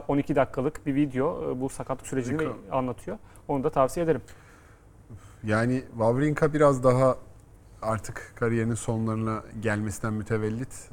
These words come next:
Speaker 2: Hani biraz daha o şeyin dışında kaldı ama bu tarz ilginç hikayeleri severiz. Thiem bu kadar erken, e, resmin dışında bir sürede kalmasını beklemiyorduk. Aslında biraz daha o,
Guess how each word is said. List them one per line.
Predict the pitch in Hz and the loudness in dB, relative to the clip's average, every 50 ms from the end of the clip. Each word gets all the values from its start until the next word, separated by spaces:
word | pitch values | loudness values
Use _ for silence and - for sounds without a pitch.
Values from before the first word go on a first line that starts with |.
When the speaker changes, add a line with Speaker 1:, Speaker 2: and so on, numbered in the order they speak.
| - 110 | -16 -12
Speaker 2:
Hani | 110 110 110 107 107 - - - - - - _ - _ - _ - - - - | -10 -8 -8 -8 -10 -10 -14 -20 -20 -20 -20 _ -20 _ -20 _ -20 -20 -8 0
biraz | 143 139 139 135 127 131 | 6 6 8 8 8 6
daha | 139 135 | 6 6
o | 135 117 | 6 4
şeyin | - - 143 143 139 | 2 0 0 2 0
dışında | 131 - - 139 131 135 120 | 0 -2 -2 0 0 0 0
kaldı | - 127 113 113 110 113 143 139 | 2 2 2 2 2 0 -2 -2
ama | 127 135 139 147 160 - - 117 117 | 0 -2 -2 -4 -6 -10 -12 -10 -8
bu | 110 | 0
tarz | - 117 120 120 | 2 2 2 2
ilginç | 117 113 110 117 117 - - - - - - - | 0 -2 -2 -4 -6 -6 -8 -12 -14 -12 -12 -12
hikayeleri | 107 - - 113 107 107 110 113 120 120 120 - - - - - - - | -8 0 2 2 2 2 0 -2 -2 -2 -2 -4 -6 -12 -20 -20 -20 -20
severiz. | - - - 123 120 127 139 135 135 - - - - | -18 -6 2 4 4 4 4 0 -4 -8 -12 -14 -8
Thiem | - 143 143 151 156 156 - - - - - - - | -2 2 2 2 2 2 -2 -8 -20 -20 -16 -6 -6
bu | 143 | 2
kadar | - 156 143 139 131 | 2 4 6 6 6
erken, | 131 123 123 120 151 147 143 | 6 6 4 4 2 -2 -2
e, | - - - - - - - 117 113 107 113 113 117 117 117 117 117 117 117 - - 117 120 117 117 | -4 -8 -18 -20 -20 -20 -20 -20 -20 -18 -16 -16 -16 -16 -16 -16 -16 -16 -18 -18 -18 -18 -16 -6 0
resmin | 120 120 110 - 135 131 123 | 0 0 0 0 0 0 0
dışında | 123 - - 123 123 120 | 0 -2 -2 -2 -2 -2
bir | 110 | -2
sürede | - 127 120 123 135 - | -4 -4 -4 -4 -4 -2
kalmasını | - 131 120 113 113 - 160 147 | -2 -2 -2 -2 -4 -4 -2 -2
beklemiyorduk. | 131 123 - - 139 117 101 92 98 101 | -2 -2 -2 -4 -4 -4 -4 -4 -6 -6
Aslında | 104 104 101 - - 110 107 110 107 - | -6 -6 -6 -6 -8 -6 -4 -4 -4 -4
biraz | 120 113 110 110 110 113 | -2 -2 -2 -2 0 0
daha | 107 107 117 120 120 117 | 0 2 4 4 4 4
o, | 117 120 123 | 2 2 0